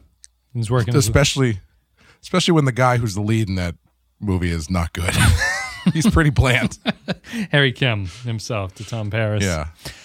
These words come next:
Speaker 2: I also, I also watched Morbius.
Speaker 1: Sure. That's the
Speaker 2: 'Cause I f-
Speaker 1: vampire, uh,
Speaker 2: Yeah.
Speaker 1: Marvel thing.
Speaker 2: Yeah, 'cause I figured, uh, I'm never gonna watch Morbius, but it's on, on the plane, so I watched it. And, uh, my review of Morbius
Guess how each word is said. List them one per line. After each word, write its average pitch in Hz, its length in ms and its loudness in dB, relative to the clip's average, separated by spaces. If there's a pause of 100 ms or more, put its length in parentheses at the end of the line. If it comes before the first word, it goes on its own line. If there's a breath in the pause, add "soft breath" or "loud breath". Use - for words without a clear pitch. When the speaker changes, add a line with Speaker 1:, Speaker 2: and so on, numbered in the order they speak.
(200 loud breath)
Speaker 2:
I 127 100 4
also, 127 540 0 (280)
I 107 80 -2
also 139 200 0
watched 135 320 2
Morbius. 117 760 -2 (640)
Speaker 1:
Sure. 127 440 2
That's 131 200 -4
the 120 220 0
Speaker 2:
'Cause 113 120 0
I 117 60 6
f- 120 100 2
Speaker 1:
vampire, 113 520 0 (180)
uh, 104 340 -2
Speaker 2:
Yeah. 117 340 4
Speaker 1:
Marvel 107 260 0
thing. 107 180 -2 (560)
Speaker 2:
Yeah, 110 300 0
'cause 87 200 -6
I 104 80 0
figured, 120 460 2
uh, 101 280 2
I'm 107 100 0
never 117 200 0
gonna 113 160 2
watch 104 260 0
Morbius, 101 680 -2
but 92 160 0
it's 95 200 -4
on, 95 460 0 (720)
on 92 100 0
the 87 60 -2
plane, 117 500 2
so - 140 -6
I 85 60 0
watched 107 440 0
it. 85 180 -4 (540 soft breath)
And, 92 420 -2
uh, 87 380 0
my 92 120 -4
review 95 340 2
of 95 100 0
Morbius 101 680 0